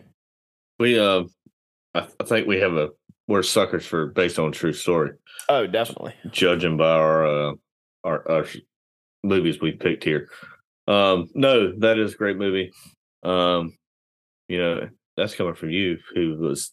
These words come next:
Speaker 1: division rival with the Commanders.
Speaker 2: <laughs> Yeah.
Speaker 1: But, um, you know, one could argue, were they so bad that they tried to do this, or what was going on with this whole thing? Why would you do this, to be honest?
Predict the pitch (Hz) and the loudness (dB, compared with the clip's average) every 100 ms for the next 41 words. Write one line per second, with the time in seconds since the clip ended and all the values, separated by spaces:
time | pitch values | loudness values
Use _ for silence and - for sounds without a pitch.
0 | - - 85 92 76 78 80 87 78 71 | -12 -6 0 0 0 0 0 0 -2 -4
1 | 76 - - 90 85 73 - - - - | -8 -8 -2 0 2 0 -6 -20 -20 -14
2 | - 139 127 95 90 90 90 87 80 - | -4 0 4 4 6 6 4 2 0 -8
3 | - _ _ _ _ _ _ _ 120 107 | -20 _ _ _ _ _ _ _ 2 4
4 | 98 92 92 - - - - _ - - | 4 4 0 -8 -20 -20 -20 _ -20 -20
5 | _ - 95 123 190 - 95 82 80 78 | _ -8 0 0 2 0 0 0 -2 -6
6 | 80 78 _ _ _ _ _ - 98 95 | -10 -12 _ _ _ _ _ -6 -2 2
7 | 95 95 120 110 80 85 95 135 139 135 | 2 2 2 2 2 4 4 2 0 -2
8 | 151 147 151 143 143 151 160 160 156 - | -2 0 0 -2 -4 -4 -2 -2 -4 -4
9 | 110 110 110 135 123 107 117 110 107 107 | 0 0 0 0 -2 0 0 2 0 -2
10 | 104 95 - 101 95 101 - 107 98 107 | -4 -10 -8 -8 -6 -6 -4 -4 -2 -2
11 | 98 101 101 107 110 107 101 87 95 85 | -4 -2 0 0 -2 -4 -8 -6 -4 -4
12 | 80 - - 85 85 78 76 - | -6 -10 -10 -8 -6 -8 -10 -16